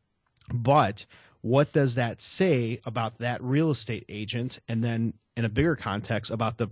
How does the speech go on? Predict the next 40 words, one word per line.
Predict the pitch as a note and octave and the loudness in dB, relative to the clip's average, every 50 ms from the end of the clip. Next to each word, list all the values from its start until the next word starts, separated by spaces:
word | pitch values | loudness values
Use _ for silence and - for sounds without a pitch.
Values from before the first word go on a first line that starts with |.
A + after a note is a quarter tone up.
| - _ - - _ _ _ - | -8 _ -20 -20 _ _ _ -4
the, | - A#2 G#2+ G2 | -2 -2 -2 -2
the, | C#2+ - G#2+ G2+ - A#2 A#2 A#2 - | -4 -6 -8 -10 -8 -6 -6 -4 -2
the | A2+ A#2 | -2 -2
whole | G#2 B2+ D3+ E3+ D3+ A2 F#2+ - | 0 2 2 4 2 2 -2 -4
of | G#2 G#2 G#2+ | -8 -6 -6
the | G#2+ G#2+ | -4 0
real | A#2+ B2+ B2 | 0 0 0
estate | - - B2 C3+ | 0 0 0 2
industry, | D#3 D3 - - - F#2+ F#2+ F#2+ - - - - - - - | 2 0 0 -2 -2 -4 -4 -4 -6 -10 -20 -20 -20 -10 -4
if, | - B2+ A#2 A2+ - - - _ _ | -2 0 0 0 -2 -8 -20 _ _
you | - B2 A#2 D#3 | -8 -2 0 2
know, | C#3 B2+ A#2+ | 2 2 2
buy, | A#2 C3+ C3+ D3+ - - | 0 0 0 0 -2 -4
like, | - C3+ B2 A2+ - | -4 -2 -2 -2 -2
sellers, | - - E3+ F3 F3+ D3 B2+ B2 A#2+ A#2 - - - _ _ - | 0 2 2 2 4 2 2 0 0 -4 -8 -14 -20 _ _ 0
they | D3 E3+ F#3+ | 2 2 4
may | A3 G3+ G3+ | 4 2 2
not | G3 F#3 F3 D3 - | 2 2 2 0 0
know | C3+ A#2+ A#2 B2+ D3+ D3 | 2 2 4 4 4 2
exactly | A#2+ A#2 A2+ A2+ A#2+ A#2 A#2 - C#3 B2 | 2 0 -2 0 0 0 0 -2 -4 -4
how | G2+ A#2+ A#2+ B2 A#2+ | -2 -2 0 0 0
a | A2+ | -2
house | - A#2+ A2+ A2 - - | -2 -4 -4 -6 -6 -4
needs | B2 A#2+ A#2+ A2+ | -4 -4 -4 -4
to | A#2+ | -4
get | A#2 A#2 - | -6 -6 -4
marketed, | G#2 G2+ G#2+ A2 - C3+ D3 D3+ D3 - - - - - _ - | -4 -4 -4 -4 -2 -2 -2 -2 -4 -6 -12 -20 -20 -20 _ 2
but | - C#3 C3 - _ - | 2 2 2 0 _ -6
you | D3+ C#3 C3+ D#3 A3 A#3 | -4 -2 0 2 2 2
know | G#3 F3+ E3+ F3 F3+ D#3 B2+ A#2 | 2 4 4 4 4 4 2 2
that | A#2+ A2 A2 - - - | 0 -2 -4 -4 -6 -6
when | B2 B2 A#2+ | -4 -2 -2
they | A#2+ A#2 | -2 -2
see | - - - - B2+ - - | -4 -4 -2 -2 -2 -2 -2
iPhone | C3 C#3 C#3+ C#3 - D#3+ D#3 C#3+ | 0 0 0 0 -2 -2 -2 -2
photo, | - - A2+ G#2+ G#2 G#2+ - G#2 A2 - | -2 -2 -2 -2 -2 -4 -6 -6 -8 -8
photos | - - - A#2+ A2+ G#2 G#2 G#2 A#2+ C#3 - - - _ - | -6 -4 -2 -2 0 0 -2 -4 -4 -6 -8 -14 -14 _ -6
of | A2 A2 G2+ | -6 -4 -4
a | G#2 | -4
house | G2 - - D#3 C#3 G2+ G2 G2+ A#2 - - - | -4 -2 0 0 0 0 0 -4 -6 -10 -12 -16